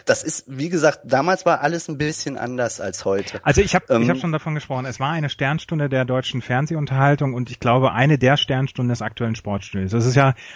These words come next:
Speaker 2: heute ist es ja doch eher seicht geworden, das, das Sportstudio. Aber ich hab
Speaker 1: Ja,
Speaker 2: mir das
Speaker 1: richtig.
Speaker 2: jetzt nochmal in der Vorbereitung auf diese Sendung, hab ich's mir nochmal angeguckt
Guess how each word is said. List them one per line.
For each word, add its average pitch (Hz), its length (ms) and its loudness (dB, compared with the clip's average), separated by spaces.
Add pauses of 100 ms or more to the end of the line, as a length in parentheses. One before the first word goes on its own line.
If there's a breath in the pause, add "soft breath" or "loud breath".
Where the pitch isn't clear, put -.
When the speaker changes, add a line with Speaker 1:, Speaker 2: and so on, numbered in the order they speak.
(120 loud breath)
Speaker 2:
heute 156 300 6
ist 135 140 4
es 123 120 -4
ja 135 80 6
doch 135 200 0
eher 135 260 2
seicht 120 320 2
geworden, 107 380 -2
das, 104 180 -4
das 113 160 -4
Sportstudio. 110 580 -2 (360 loud breath)
Aber 123 120 4
ich 135 100 4
hab 175 60 4
Speaker 1:
Ja, 196 80 8
Speaker 2:
mir 156 80 10
das 143 120 6
Speaker 1:
richtig. 147 120 0
Speaker 2:
jetzt - 80 -6
nochmal 143 160 2
in 135 60 2
der 131 80 2
Vorbereitung 139 560 0
auf 123 80 -6
diese 120 220 -2
Sendung, 135 340 2
hab 127 80 2
ich's 123 100 -10
mir 127 100 2
nochmal 120 260 2
angeguckt 170 580 2